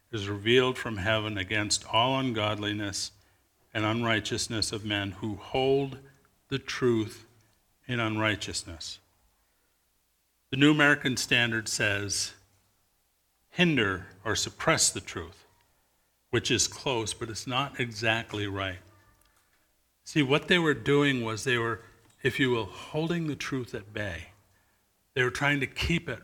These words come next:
from piercing their heart lest it kill them. Now, as Christians, we know, yes,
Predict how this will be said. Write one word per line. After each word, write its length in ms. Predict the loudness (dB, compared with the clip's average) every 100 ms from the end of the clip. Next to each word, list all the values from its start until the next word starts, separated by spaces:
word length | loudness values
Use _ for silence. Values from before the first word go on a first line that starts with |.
| -14
from 260 | -10 -8
piercing 520 | -4 2 2 2 -2 -2
their 160 | -2
heart 300 | -2 -2 -2
lest 300 | -2 -2 -4
it 160 | -8 -10
kill 280 | -6 -4 -4
them. 200 | -8 -12 _ _ _ _ _ _ _ _ _ _ _ _ _ _ _ _ _ _ _ _ _ _ _ _ _ _ _ _ _ _ _ _ _ _ _ _ _ _ _ _ _ _ 4
Now, 140 | 6
as 140 | 4
Christians, 600 | 2 4 6 4 0 -4
we 160 | 2 4
know, 420 | 6 6 6 4
yes, 800 | 4 6 8 8 4 0 0 -4